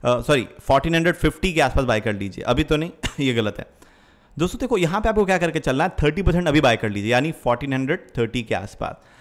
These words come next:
बाकी थर्टी परसेंट क्या करिएगा, जैसे ही फोर्टीन हंड्रेड फ़ोर्टी फ़िफ्टी के ऊपर निकले आप बाय कर लीजिए थर्टी परसेंट, बाकी कितना बचा?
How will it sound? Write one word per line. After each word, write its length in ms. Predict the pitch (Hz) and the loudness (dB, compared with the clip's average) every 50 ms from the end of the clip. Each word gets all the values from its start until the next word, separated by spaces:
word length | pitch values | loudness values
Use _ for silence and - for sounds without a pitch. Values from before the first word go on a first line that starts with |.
| - - - - - | -20 -20 -20 -6 2
बाकी 360 | 127 151 160 165 - - 226 | 4 4 4 4 2 -4 -6
थर्टी 300 | 214 - 175 165 160 202 | -2 0 0 0 0 0
परसेंट 300 | 185 190 170 185 190 180 | -2 0 0 0 0 0
क्या 140 | 156 185 180 | 2 2 2
करिएगा, 460 | 175 175 165 156 156 156 156 170 180 | 2 2 0 0 0 0 2 2 2
जैसे 260 | 160 160 156 156 185 | 4 2 2 2 0
ही 40 | 185 | -2
फोर्टीन 360 | 170 - 160 151 143 - 165 | 0 2 0 0 0 0 -2
हंड्रेड 180 | 160 160 160 156 | -2 0 0 -2
फ़ोर्टी 340 | - - 143 143 - 165 151 | 0 0 -2 -2 -2 -4 -6
फ़िफ्टी 380 | - - - 147 - - 175 | -4 -2 -4 -2 0 0 0
के 80 | 160 170 | 2 2
ऊपर 180 | 165 151 165 156 | 2 2 2 0
निकले 220 | 156 131 165 175 | 0 0 0 2
आप 120 | 165 147 | 2 4
बाय 160 | 127 131 127 127 | 4 4 2 4
कर 120 | - 127 | 2 0
लीजिए 180 | 120 123 131 131 | 0 0 0 0
थर्टी 260 | - 123 110 107 113 | 0 -2 -2 -2 -2
परसेंट, 320 | 113 107 104 113 110 107 | -4 -4 -4 -4 -2 0
बाकी 220 | 113 117 120 - 165 | 0 0 0 0 -4
कितना 240 | 160 147 170 180 | -4 -2 0 2
बचा? 320 | 165 160 147 - 196 247 | 2 2 2 2 0 0